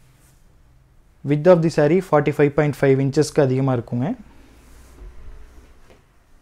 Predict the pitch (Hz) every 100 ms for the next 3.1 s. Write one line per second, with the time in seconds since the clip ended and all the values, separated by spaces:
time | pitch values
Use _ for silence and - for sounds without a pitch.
0 | _ _ _ _ - - _ - - 160
1 | 190 175 165 160 151 143 151 147 147 175
2 | 214 - 151 151 160 147 139 147 143 -
3 | 165